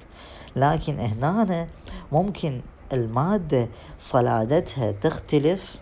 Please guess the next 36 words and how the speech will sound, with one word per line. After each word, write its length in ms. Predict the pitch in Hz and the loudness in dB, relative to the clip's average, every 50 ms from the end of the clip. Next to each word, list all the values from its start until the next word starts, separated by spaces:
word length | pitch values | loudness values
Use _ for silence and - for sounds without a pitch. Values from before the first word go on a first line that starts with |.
| - 147 117 123 | -14 -12 -4 -2
من 300 | 139 160 160 135 107 - - - - - - - - - - 135 | 0 0 0 0 -2 -6 -10 -14 -18 -18 -18 -16 -14 -12 -6 -2
مكان 640 | 127 123 107 - - 143 143 156 180 196 208 233 - - | 0 0 0 0 2 4 4 6 6 4 2 0 -2 -2
إلى 260 | 143 131 131 123 117 | 2 4 4 4 4
مكان 400 | 117 113 101 - 139 151 165 175 | 2 -2 -2 0 0 0 0 -2
آخر، 460 | - - 123 107 104 104 - 110 107 | -2 0 0 0 -2 -2 -4 -4 -4
لذلك 460 | 107 107 107 135 156 180 170 147 - | -4 -2 0 0 0 0 0 -2 -4
من 180 | 127 120 113 104 101 - - - | -4 -6 -6 -8 -10 -14 -2 2
تسقط 480 | - 214 214 - - - - 127 - | 2 2 2 0 -2 -2 -2 0 0
الكرة 480 | 117 107 107 - - 113 104 113 123 127 - - - - 175 - - | 0 -2 -2 -4 -4 -2 -2 -2 -2 -4 -8 -12 -16 -16 -10 -2 0
ممكن 280 | 160 180 175 - 175 | 0 0 2 0 0
أن 240 | 147 131 120 113 - | 0 0 0 -2 0
تسقط 500 | - 180 196 196 - - 165 147 - - | 2 4 4 4 2 0 -2 -2 -2 -2
من 260 | 135 131 127 123 117 | -2 -2 0 -2 -2
جهة 340 | 117 113 147 185 165 170 185 170 | 2 4 4 4 6 4 4 2
معينة 640 | 170 160 - 160 160 165 165 160 160 160 170 170 | 2 2 4 4 4 4 2 0 0 0 0 -2
وتبقى 460 | 156 160 - 156 147 147 - - 117 | -2 0 0 0 0 0 -2 -4 -4
من 100 | 117 117 | -2 -4
الجهة 380 | 113 110 107 123 127 131 147 156 | -4 -6 -2 -2 0 2 2 0
الأخرى، 540 | 160 - - 117 - - 110 107 107 107 110 | 0 0 -2 -4 -4 -4 -4 -4 -4 -4 -2
لذلك 380 | 113 139 156 180 175 - - | -2 -2 0 0 -2 -2 -4
إنه 220 | 143 127 123 117 110 | -4 -2 -2 -2 -2
الأقطار 840 | 110 - - - - 135 131 - - - 135 120 120 117 120 127 - - - - - - | -2 -4 -4 -2 -2 -2 -2 -2 -2 0 0 2 2 2 0 -2 -4 -8 -10 -12 -6 -4
ممكن 300 | 143 151 143 - 165 156 | -4 -4 0 0 0 2
راح 320 | 139 131 117 123 123 127 131 | 2 0 0 0 -2 -2 -4
يخ-، 380 | 127 127 - - - - - | -4 -4 -6 -8 -10 -10 -8
يصير 380 | 131 120 - - - 147 143 127 | -8 -6 -4 -2 0 0 0 0
بها 420 | 123 135 135 135 143 139 143 147 147 - - - - - - | 0 0 0 2 2 2 2 0 -2 -6 -12 -20 -16 -6 -4
اختلاف 520 | - - - - - 123 120 127 135 127 117 | -4 -4 -2 0 0 2 4 4 4 2 2
بسيط. 540 | 123 117 110 - - 107 104 104 - - | 0 -2 -2 -2 -2 -2 -2 -2 -4 -2
لذلك 480 | - 120 110 123 135 143 - 147 143 139 | -2 0 2 2 2 2 2 0 0 0
بهاي 300 | 120 110 120 120 120 120 | 0 0 0 0 -2 -2
الحالة 340 | 110 101 - 120 113 107 104 | -2 -2 -2 -2 0 0 -2
إيش 180 | 110 - - | -4 -4 -2
راح 160 | 139 151 151 - | -2 -2 -2 -2
أسوي 440 | - 139 - - 120 113 110 - | -4 -4 -2 0 0 0 0 -2
يعني؟ 420 | 101 110 107 101 104 113 127 160 | -4 -4 -4 -4 -4 -4 -6 -6